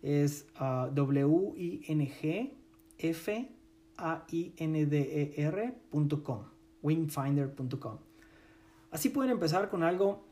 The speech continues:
más de información acerca de ustedes y seguir en el camino de su, de su desarrollo. Hay, hay miles de tests, hay muchas opciones. Esta es solo una que a mí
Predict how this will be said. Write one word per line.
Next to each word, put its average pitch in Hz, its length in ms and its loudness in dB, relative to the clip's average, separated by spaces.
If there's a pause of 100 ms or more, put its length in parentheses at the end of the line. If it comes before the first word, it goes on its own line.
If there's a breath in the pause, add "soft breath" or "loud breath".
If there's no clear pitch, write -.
más 190 300 0
de 233 60 0
información 170 760 0 (220)
acerca 165 420 -2
de 151 80 4
ustedes 135 560 -4 (680)
y 156 80 -4
seguir 160 300 4
en 165 100 4
el 151 100 2
camino 147 320 4
de 143 60 2
su, 131 320 -2
de 143 200 0
su 135 120 -4
desarrollo. 123 560 -6 (140)
Hay, 156 340 2 (100)
hay 180 120 -4
miles 202 380 4
de 165 80 4
tests, 135 460 -4
hay 135 500 -4 (720 loud breath)
muchas 160 440 2
opciones. 143 680 2
Esta 156 220 -2
es 147 60 -4
solo 147 220 4
una 165 480 2 (100)
que 185 80 2
a 170 40 4
mí 185 300 0